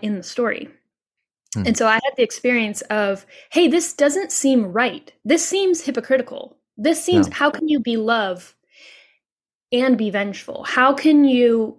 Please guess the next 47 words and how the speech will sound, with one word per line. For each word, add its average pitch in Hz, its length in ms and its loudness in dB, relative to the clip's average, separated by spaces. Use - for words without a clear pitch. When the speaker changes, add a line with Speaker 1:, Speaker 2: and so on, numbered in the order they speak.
Speaker 1:
be 220 140 -2
pure, 262 460 0
but 220 160 -4
also 220 320 0
do 202 220 -4
these 175 220 -10
things?" 220 440 0
And 208 640 0
the 208 200 0
answer 220 280 0
is, 196 140 -4
like, 185 260 -4
"It's 233 180 0
above 233 280 4
your 190 100 -2
pay 190 200 -8
grade. - 380 -10
Speaker 2:
Yeah. 104 220 -2
Speaker 1:
Don't 220 280 0
question 202 440 -4
my 185 120 -6
authority." - 600 -2
Speaker 2:
Lean 143 180 4
not 123 120 4
in 107 60 2
Speaker 1:
And 104 80 0
Speaker 2:
your 113 180 0
own 113 60 0
understanding, 101 840 -4
or 92 340 -4
Speaker 1:
Right, 359 160 2
Speaker 2:
God 104 140 -2
Speaker 1:
and 277 80 4
Speaker 2:
works 285 100 2
in - 60 -4
Speaker 1:
to - 40 -4
Speaker 2:
mysterious - 400 -4
Speaker 1:
see, 277 80 2
Speaker 2:
ways. - 440 0
Speaker 1:
to 247 80 -2
start 269 320 0
seeing 254 300 0
a 214 40 -4
God 208 340 -2
that 190 200 -10
really 220 480 -4
looked 233 440 -6